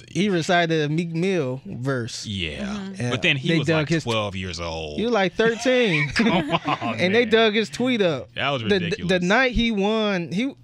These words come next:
Speaker 1: I guess he was the, I gue-, uh, I ain't watched the game, but he was the, I guess, the M V P of the game, pretty much. And they dug that tweet up that night. <laughs> So with him winning, he had to explain himself to that tweet.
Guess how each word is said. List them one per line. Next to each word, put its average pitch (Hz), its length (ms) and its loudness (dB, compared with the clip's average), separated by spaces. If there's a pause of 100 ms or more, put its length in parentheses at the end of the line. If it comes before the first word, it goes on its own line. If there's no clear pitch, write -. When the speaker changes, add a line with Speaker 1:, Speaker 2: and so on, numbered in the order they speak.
Speaker 1:
I 175 80 0
guess 247 220 -2
he 254 60 -2
was 233 160 -2
the, 185 100 -10 (160)
I 185 120 -6
gue-, - 200 -14 (240)
uh, 180 180 -8
I 233 140 2
ain't 220 140 0
watched 180 260 0
the 139 80 -4
game, 165 380 0
but 131 240 -2 (320)
he 202 160 0
was 180 240 0
the, 143 260 -4 (180)
I 143 80 -2
guess, 151 240 0
the 139 120 -2
M 160 160 0
V 160 100 0
P 175 180 -2
of 151 60 0
the 131 60 -4
game, 131 340 -2
pretty 127 220 -4
much. 123 400 -10 (680)
And 135 300 -2
they 208 140 0
dug 196 300 2
that 190 200 0
tweet 220 300 0
up 175 220 2
that 180 240 2
night. 202 460 0
<laughs> - 40 -4 (600)
So 160 340 0
with 147 260 -2
him 208 280 0
winning, 180 360 0 (380)
he 220 120 0
had 196 180 4
to 156 60 0
explain 180 360 -2
himself 160 320 0
to 156 60 -2
that 147 200 0
tweet. 147 300 -2